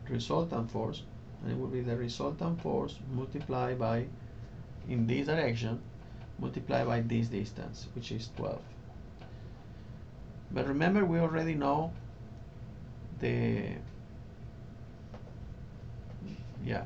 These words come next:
by, by twelve. Remember, we already know,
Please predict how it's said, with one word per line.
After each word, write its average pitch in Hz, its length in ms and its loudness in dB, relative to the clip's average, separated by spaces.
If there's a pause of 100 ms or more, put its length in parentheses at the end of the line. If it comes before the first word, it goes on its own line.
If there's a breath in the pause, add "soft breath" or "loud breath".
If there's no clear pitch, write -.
by, 113 220 2 (640)
by - 200 -2
twelve. - 220 0 (1120 loud breath)
Remember, 151 380 4
we 165 140 4
already 147 360 2
know, 131 440 2